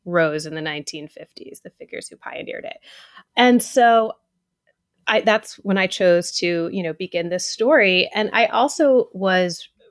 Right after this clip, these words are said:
really fascinated by that time because, as you just alluded to, it was this time of when women moved very little. During World War Two, women had taken jobs, you know, gone to work in the factory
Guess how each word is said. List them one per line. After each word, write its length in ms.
really 540
fascinated 580
by 200
that 240
time 340
because, 460
as 200
you 140
just 240
alluded 380
to, 340
it 140
was 260
this 300
time 600
of 500
when 360
women 340
moved 380
very 320
little. 400
During 320
World 200
War 160
Two, 480
women 280
had 480
taken 500
jobs, 640
you 60
know, 100
gone 300
to 140
work 420
in 140
the 80
factory 960